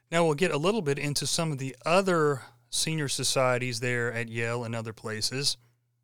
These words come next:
Some call it the Ancient Eight Consortium, which includes the seven other original societies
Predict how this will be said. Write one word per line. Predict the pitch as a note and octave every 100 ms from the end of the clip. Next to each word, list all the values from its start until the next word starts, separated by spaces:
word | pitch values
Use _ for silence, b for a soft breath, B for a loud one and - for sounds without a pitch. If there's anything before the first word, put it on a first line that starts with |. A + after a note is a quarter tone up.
| _ _ _ _ _ _
Some | - F3 E3+
call | - D#3
it | D3
the | C3+ -
Ancient | D3 D#3 C#3+ D#3 C#3+
Eight | C#3 C3 -
Consortium, | - A#2+ - E3 E3+ - A2+ A2 -
which | - B2+
includes | C3 - C#3+ C3 -
the | B2+
seven | - - F3+ F#3 F3+
other | D#3 D#3
original | D#3 C#3 C#3 C#3 C3
societies | - B2+ - B2+ B2 B2 B2 -